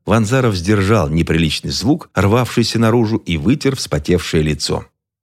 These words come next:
"Выбирать не приходится", сказал он. "Только больше никаких мадригалов".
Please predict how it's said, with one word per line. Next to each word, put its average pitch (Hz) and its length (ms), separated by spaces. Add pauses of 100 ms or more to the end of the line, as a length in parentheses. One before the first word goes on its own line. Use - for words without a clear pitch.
(600)
"Выбирать 147 460
не 110 120
приходится", 80 760
сказал 78 420
он. 69 180 (460)
"Только 98 380
больше 76 460
никаких 92 840
мадригалов". 76 720